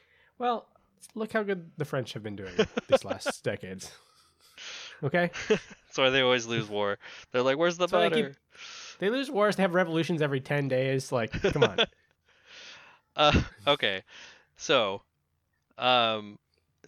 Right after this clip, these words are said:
Speaker 2: we got into kind of a debate, uh, and so the last,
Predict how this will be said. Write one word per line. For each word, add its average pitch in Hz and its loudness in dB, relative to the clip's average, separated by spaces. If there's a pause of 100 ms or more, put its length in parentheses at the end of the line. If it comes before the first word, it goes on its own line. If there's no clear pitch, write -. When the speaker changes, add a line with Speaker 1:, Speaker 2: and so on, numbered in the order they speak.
(140)
Speaker 2:
we 151 -2
got 185 4
into 143 -6
kind 135 0
of 117 0
a 101 -2
debate, 104 -2 (560)
uh, 98 -2
and 101 -12
so 117 2
the 107 0
last, 120 0